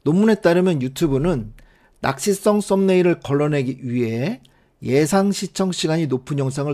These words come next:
더 많이 추천하도록 설계되어 있다고 나와 있습니다.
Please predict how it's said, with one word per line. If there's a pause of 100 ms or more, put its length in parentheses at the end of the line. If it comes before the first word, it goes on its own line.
더
많이
추천하도록 (300)
설계되어
있다고
나와
있습니다.